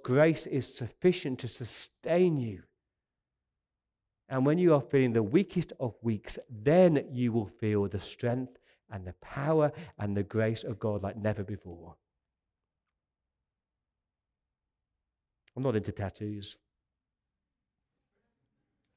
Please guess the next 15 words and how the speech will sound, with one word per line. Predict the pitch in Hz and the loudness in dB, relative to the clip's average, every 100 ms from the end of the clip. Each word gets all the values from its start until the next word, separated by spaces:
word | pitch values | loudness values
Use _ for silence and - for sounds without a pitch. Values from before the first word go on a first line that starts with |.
| _ _ _ | _ _ _
But | 123 | 0
I | 131 | 0
think | - 214 190 - | 4 4 4 0
if | 135 | 0
I | 139 | 2
ever | 123 | 2
got | 120 113 | 2 0
one, | 110 104 98 87 _ _ _ _ _ _ _ _ _ _ _ _ _ _ _ _ _ | 0 -4 -6 -10 _ _ _ _ _ _ _ _ _ _ _ _ _ _ _ _ _
this | 123 - | -6 -2
verse | 113 107 | -2 -2
will | 107 | -2
be | 98 | 0
right | 95 110 104 | 0 0 -2
up | - | -4
there. | 92 95 90 | -8 -8 -12